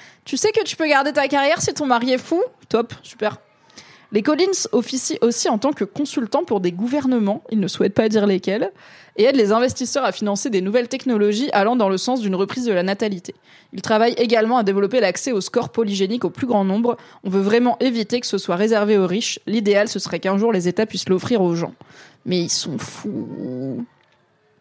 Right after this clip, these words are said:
Mais ils sont fous. Ah oui, c'est vrai, personne me rappelle qu'il y a aussi la G P A,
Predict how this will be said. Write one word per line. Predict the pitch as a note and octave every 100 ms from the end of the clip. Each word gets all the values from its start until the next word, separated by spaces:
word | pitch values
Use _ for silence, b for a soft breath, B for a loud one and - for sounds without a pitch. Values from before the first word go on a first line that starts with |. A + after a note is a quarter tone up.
| _ _ _ _ -
Mais | F#3+
ils | E3 D3+
sont | - -
fous. | - - - A#3 -
Ah | G3+ G#3+
oui, | A3
c'est | -
vrai, | F#3 G3 A3+ B3 - _ -
personne | A3+ A#3 A#3+ A#3
me |
rappelle | G3 F#3 F#3 A3 A3+ -
qu'il | -
y | F#3+
a |
aussi | F#3 G3 - G#3+ -
la | F#3+ F3
G | F#3+ B3
P | B3 G#3
A, | G3